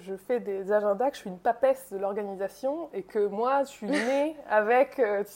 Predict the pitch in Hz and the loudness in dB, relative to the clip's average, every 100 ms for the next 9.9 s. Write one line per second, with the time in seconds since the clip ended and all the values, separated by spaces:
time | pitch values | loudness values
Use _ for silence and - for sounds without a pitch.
0 | - 277 277 208 185 - - 240 - 214 | -6 2 4 4 2 -4 -14 -6 0 2
1 | 247 214 220 220 233 226 247 220 190 196 | 2 4 4 4 2 4 4 4 2 2
2 | 294 277 294 240 208 240 240 233 214 208 | 2 4 2 -2 -4 0 4 4 2 -2
3 | 294 277 233 - 269 240 - 254 - 339 | -4 -4 -8 -10 -6 -4 -2 -4 -4 -2
4 | 269 214 226 220 208 247 240 320 302 262 | -2 0 -2 -2 -2 -4 -2 -2 -2 2
5 | 202 196 - - - - 180 196 202 - | 2 0 -6 -20 -20 -10 -4 -4 -4 -10
6 | - 220 185 185 185 - 78 - - - | -8 -4 -2 -2 -4 -6 -8 -10 -14 -20
7 | - - 269 294 254 233 240 202 208 214 | -18 0 4 6 6 4 2 0 -4 2
8 | 208 202 196 220 214 285 294 - - 214 | 2 2 0 -2 4 6 4 0 -6 -6
9 | 226 220 226 240 262 247 214 196 185 | -6 -2 -2 0 0 0 -4 -6 -8